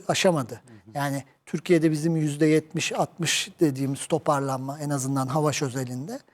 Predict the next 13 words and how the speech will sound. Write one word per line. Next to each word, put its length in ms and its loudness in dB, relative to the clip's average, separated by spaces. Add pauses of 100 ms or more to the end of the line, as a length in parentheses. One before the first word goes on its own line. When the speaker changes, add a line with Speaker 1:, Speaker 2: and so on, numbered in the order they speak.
(360)
Speaker 1:
Oralarda 480 4
daha 180 4
geriden 520 2
geliyor. 400 -2 (320)
Speaker 2:
Şimdi 360 -4
diğer 300 6
taraftan 460 4
da 80 0
müthiş 460 0
bir 200 0
dijital 520 0
çağda 380 4
yaşıyoruz. 560 0